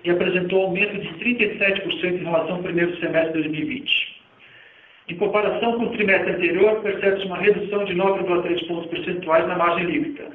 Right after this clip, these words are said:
A margem líquida acumulada do ano está em dez vírgula cinco, eh, por cento, dois pontos percentuais abaixo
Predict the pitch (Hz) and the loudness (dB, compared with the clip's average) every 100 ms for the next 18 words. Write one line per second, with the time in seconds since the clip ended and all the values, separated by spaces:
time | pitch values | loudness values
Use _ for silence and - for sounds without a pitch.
0 | - - - - - - 160 180 185 185 | -20 -20 -20 -20 -20 -12 -2 0 2 2
1 | 196 196 180 180 190 190 180 175 202 226 | 2 2 -2 2 2 2 2 2 2 2
2 | 226 - 185 175 180 220 208 196 180 165 | -2 -2 -2 0 2 2 2 0 0 0
3 | - 202 208 233 - - - - 160 160 | 0 -2 -4 -6 -12 -20 -20 -16 -2 2
4 | 160 156 160 175 165 233 233 240 226 - | 4 2 0 -4 0 0 0 -2 -6 -8
5 | - - 175 226 226 208 202 185 180 175 | -16 -4 2 2 2 0 0 -2 -2 -4
6 | 165 170 165 175 165 170 185 180 196 | 0 2 2 2 0 2 2 2 -2